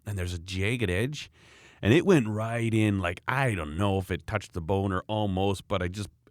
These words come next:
and it's, you can just feel it grabbing, and it just pulled my hand to a stop, and I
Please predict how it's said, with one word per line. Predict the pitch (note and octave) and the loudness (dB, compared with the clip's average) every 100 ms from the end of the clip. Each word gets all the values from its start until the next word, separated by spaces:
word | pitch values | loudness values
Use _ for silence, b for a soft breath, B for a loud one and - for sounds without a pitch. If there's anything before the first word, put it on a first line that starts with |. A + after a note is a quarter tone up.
| - B B B _ | -16 B B B _
and | B2+ A#2+ | 0 0
it's, | A2+ - _ | 0 -14 _
you | B2 | -8
can | A#2 C3 | 0 0
just | A#2+ | 2
feel | F3+ C3+ | 0 0
it | F2+ | -2
grabbing, | F#2+ G#2 A2 C3 B2 | -10 -2 0 2 0
and | F2+ | -2
it | G2 | -2
just | A#2 - _ - | -6 -8 _ -4
pulled | C#3+ C#3 | 0 2
my | C#3 G#2 | 4 2
hand | F#2+ A2 B2 | 2 -2 0
to | F#2 | -2
a | |
stop, | - - - A#2+ A2 G2+ | -4 -12 -4 0 0 0
and | G2 | -2
I | F2+ | -2